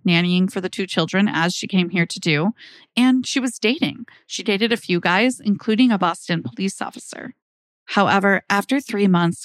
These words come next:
Karina was getting homesick, and she planned to return to Sweden in August.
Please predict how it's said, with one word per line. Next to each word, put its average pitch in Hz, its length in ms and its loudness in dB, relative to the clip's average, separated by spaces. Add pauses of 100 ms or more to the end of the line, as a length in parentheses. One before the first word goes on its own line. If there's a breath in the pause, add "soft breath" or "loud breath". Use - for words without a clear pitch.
Karina 202 400 4
was 277 200 0
getting 190 240 2
homesick, 165 640 -2
and 196 280 2
she - 160 -6
planned 196 380 0
to - 220 -6
return 196 400 -2
to 220 100 -2
Sweden 170 400 -2
in 170 180 -2
August. - 680 -4